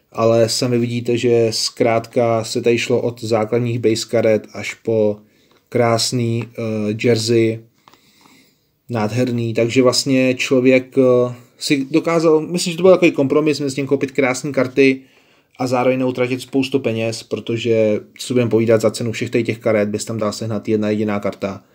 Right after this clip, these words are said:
Takových jmen, jako byl Roa a tak dál, prostě v neuvěřitelné exkluzivity. Tak, doufám, že se vám to líbilo.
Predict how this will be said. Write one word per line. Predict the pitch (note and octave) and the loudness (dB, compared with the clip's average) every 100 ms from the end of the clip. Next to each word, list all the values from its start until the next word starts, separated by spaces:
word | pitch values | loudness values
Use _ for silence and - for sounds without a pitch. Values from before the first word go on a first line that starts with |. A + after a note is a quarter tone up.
| _ _ _ _ - | _ _ _ _ -8
Takových | A#2 B2 G#2+ | -2 -2 0
jmen, | A#2 | -2
jako | G#2+ G#2 G#2+ | -4 -4 -2
byl | G#2+ - | 0 -2
Roa | A#2+ A2+ G#2+ G2+ G2 | 0 2 4 2 0
a | - - | -4 -6
tak | G#2+ G#2 | -8 -4
dál, | G2 F#2+ F#2 - | -4 -4 -6 -10
prostě | - F#2 - G#2+ F#2+ F#2 F#2 | -14 -14 -10 -6 -4 -6 -6
v | |
neuvěřitelné | G2+ G#2 A2+ G#2 G2+ G2 | -6 -4 -4 -4 -4 -4
exkluzivity. | - A#2 G#2+ G2+ F#2+ - - _ _ _ _ | -6 -4 -4 -4 -4 -10 -12 _ _ _ _
Tak, | - G2+ - - - _ C3+ | 2 2 -2 -14 -20 _ 0
doufám, | D3 D3 C3+ | 0 2 0
že | B2+ | 0
se | - | -2
vám | B2+ B2 | -4 -4
to | G#2+ | -4
líbilo. | G#2+ A#2+ E3+ G3+ | -2 4 4 4